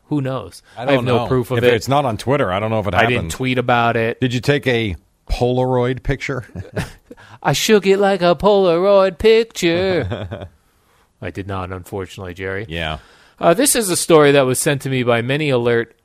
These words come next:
Speaker 1: uh, listeners and, uh, Twitter followers, among them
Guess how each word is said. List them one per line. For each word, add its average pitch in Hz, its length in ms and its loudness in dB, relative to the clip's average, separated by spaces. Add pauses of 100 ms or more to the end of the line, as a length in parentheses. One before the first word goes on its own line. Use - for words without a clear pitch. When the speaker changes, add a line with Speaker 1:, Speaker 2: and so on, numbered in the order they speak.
(140)
Speaker 1:
uh, 104 200 -8
listeners 135 840 -6
and, 107 420 -8
uh, 101 220 -6
Twitter 127 300 -4
followers, 110 720 -2 (180)
among 113 340 -8
them 107 280 -8